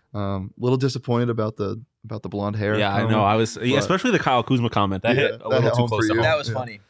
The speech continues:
Speaker 1: Yeah.
Speaker 3: Again, we're, we're weeks after this. We can thank Joe Burrow for,
Speaker 1: Yeah.
Speaker 3: for this, just time and again. What about you, Sean? What was your
Speaker 2: Um,
Speaker 3: favorite part?
Speaker 2: I, I mean, at this point, it's not like it was new news, but to
Speaker 3: Mm-hmm.
Speaker 2: hear him talk about just how much the wrist injury affected him,
Speaker 1: Yeah.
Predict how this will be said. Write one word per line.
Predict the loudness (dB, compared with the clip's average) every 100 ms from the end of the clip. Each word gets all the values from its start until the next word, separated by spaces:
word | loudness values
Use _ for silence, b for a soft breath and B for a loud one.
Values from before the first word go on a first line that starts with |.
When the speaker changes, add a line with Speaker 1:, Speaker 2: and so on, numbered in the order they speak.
| _ -4
Speaker 1:
Yeah. | -2 0
Speaker 3:
Again, | 0 0 -2 -8 _ _ -4
we're, | 0 2
we're | 4 4
weeks | 4 2 0 -4 -10 -8
after | -2 -2 0 -2
this. | 0
We | 2
can | 2 2
thank | 0 -2
Joe | -2 0
Burrow | 0 0 -2
for, | -2 -2 -2 0 0
Speaker 1:
Yeah. | 2 -2 _ _
Speaker 3:
for | -4
this, | -2 -4 -8
just | -8 -4
time | -2 0 0
and |
again. | -2 0
What | 0
about | 2 0
you, | 0 0
Sean? | 2 2
What | 2
was | 2
your | 2
Speaker 2:
Um, | 0
Speaker 3:
favorite | -2 -4
part? | -12 -14 _ -2
Speaker 2:
I, | 0 2
I |
mean, | 2 2
at | 0
this | -2
point, | 0 0
it's | 2
not | 2
like | 2 0
it | -2
was | -2
new | 0 0 2
news, | 2 2 0
but | -2
to | -4
Speaker 3:
Mm-hmm. | -4 -4
Speaker 2:
hear | 0 0
him | 0 0
talk | 0 0
about | 0 -2 -2
just | -6 -2
how | -4
much | -4 -8
the | -12
wrist | -14 -12 -10
injury | -8 -6 -4
affected | -2 -2 -2 -4
him, | -4
Speaker 1:
Yeah. | -6